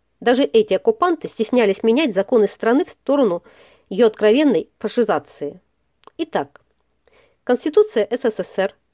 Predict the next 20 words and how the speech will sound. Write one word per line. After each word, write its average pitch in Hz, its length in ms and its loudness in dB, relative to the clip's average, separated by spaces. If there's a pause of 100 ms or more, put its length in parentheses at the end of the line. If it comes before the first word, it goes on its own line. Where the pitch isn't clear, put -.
образца 240 420 0
тысяча 302 340 -4
девятьсот 214 380 -2
семьдесят 226 300 0
седьмого 196 360 -2
года 165 400 -4 (440)
четко 349 320 -2
разделяла, 220 560 2
собственно, 196 420 -2
свободу 240 400 0
слова 330 440 0 (240)
и 269 60 -6
преступления – 185 800 -4 (380)
связанные 202 540 2
с - 100 -14
использованием 202 580 -2
слова 302 340 -2
как - 200 -6
орудия 220 320 2
преступления. 160 800 -4